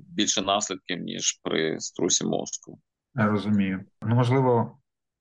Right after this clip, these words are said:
Speaker 2: від мене останнє або передостаннє питання. Скільки триває курс по тактичній медицині для,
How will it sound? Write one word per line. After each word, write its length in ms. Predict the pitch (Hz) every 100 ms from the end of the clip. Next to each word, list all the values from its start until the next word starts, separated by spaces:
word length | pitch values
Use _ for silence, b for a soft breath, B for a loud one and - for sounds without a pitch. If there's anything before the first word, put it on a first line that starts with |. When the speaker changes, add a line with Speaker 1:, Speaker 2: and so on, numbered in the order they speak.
| _
Speaker 2:
від 160 | 98 104
мене 420 | 110 107 101 98 - _
останнє 520 | - - - 101 92 87
або 140 | 90
передостаннє 720 | - 95 82 - - 90 90
питання. 680 | - - 113 123 120 95 - _ _ _ _ _ _ _ _ _ - - _ _
Скільки 680 | - - 139 - 131 113 107 - _
триває 680 | 101 101 107 101 92 85 - _ _ _ _ -
курс 400 | 113 110 - -
по 520 | - 98 95 92 87 - -
тактичній 520 | - - - - -
медицині 840 | 90 90 80 - 113 110 98 92 - _ _ _ _
для, 640 | - 87 90 92 90 87